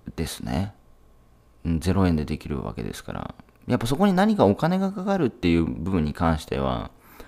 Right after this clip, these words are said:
うん、あれだと思いますけど。お金かかんないんだからやればいい、いいのになっていつも思うんですけどね。ここはやらないリスクないと思いますよね。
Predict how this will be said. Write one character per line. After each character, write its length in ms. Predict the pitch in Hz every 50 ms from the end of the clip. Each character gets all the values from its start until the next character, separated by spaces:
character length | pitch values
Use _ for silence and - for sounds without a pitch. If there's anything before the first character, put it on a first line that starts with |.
| - - - - - - - _ _ _ -
う 40 | 90
ん、 380 | 82 82 80 80 80 78 76 - -
あ 120 | - 80
れ 100 | 78 78
だ 120 | - 82
と 100 | - -
思 120 | 67 67 65
い 40 | 65
ま 120 | 131 127
す 80 | - -
け 100 | - 50
ど。 180 | - 50 50 50 50 - - _ - - - _ - _ _ _ _ _ _ _ _ _ - - - - - - - - - - - -
お 60 | 85
金 220 | - 147 151 156
か 140 | 147 135 135
か 120 | 135 156
ん 80 | 160 147
な 80 | 127 92
い 60 | 82
ん 40 | 73
だ 80 | 67 50
か 60 | 50
ら 100 | 62 64
や 120 | 69 71
れ 80 | 73 85
ば 80 | 90
い 60 | 85 82
い、 160 | 82 78 - -
い 120 | - 92
い 20 |
の 140 | 90 82 71
に 40 | 65
な 140 | 67 65 64
っ 40 | -
て 100 | - 90
い 40 |
つ 80 | 85 -
も 120 | - 69
思 120 | 60 65 65
う 40 | 57
ん 20 |
で 40 | -
す 80 | - -
け 60 | -
ど 60 | - -
ね。 100 | - -
こ 140 | - - -
こ 160 | - - -
は 80 | 262 262
や 120 | 233 175 180
ら 80 | 175
な 140 | 175 180 175
い 60 | 170
リ 120 | 160 170 175
ス 80 | -
ク 80 | - -
な 120 | 98 107
い 40 | 101
と 80 | - -
思 80 | -
い 40 | -
ま 60 | -
す 40 | 107
よ 60 | - 123
ね。 180 | 113 123 143